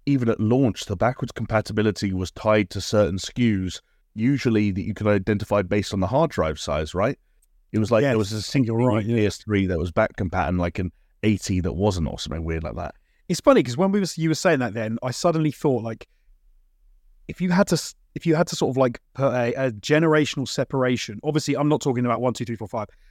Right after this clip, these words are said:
Speaker 2: I'm saying if you had to say there was a dividing line between PlayStation models of, like,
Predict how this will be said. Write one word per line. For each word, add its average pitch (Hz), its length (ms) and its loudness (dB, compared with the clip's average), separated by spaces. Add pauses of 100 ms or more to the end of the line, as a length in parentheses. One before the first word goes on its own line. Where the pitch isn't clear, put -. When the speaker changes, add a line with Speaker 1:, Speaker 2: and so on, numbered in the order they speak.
Speaker 2:
I'm 127 80 -6
saying 127 240 2
if 120 100 -2
you 147 80 0
had 139 140 2
to 131 80 -4
say 143 180 2
there 127 120 0
was 120 120 0
a 123 40 0
dividing 131 480 2
line 120 320 0
between 113 300 -4
PlayStation 120 640 -2
models 110 460 -2
of, 104 100 -6
like, 107 240 -6